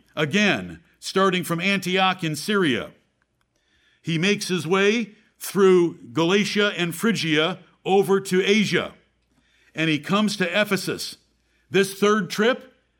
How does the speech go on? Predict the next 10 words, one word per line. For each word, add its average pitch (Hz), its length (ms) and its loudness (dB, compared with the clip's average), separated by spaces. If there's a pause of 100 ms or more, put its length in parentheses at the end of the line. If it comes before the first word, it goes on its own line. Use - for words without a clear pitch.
(100)
was 156 160 -4
primarily 202 560 -2
for 202 160 -4
Ephesus, 196 640 -6 (320)
and 165 120 -6
it's 170 180 -8
what 190 160 -2
we 185 100 -4
studied 190 440 -2
last 190 440 -2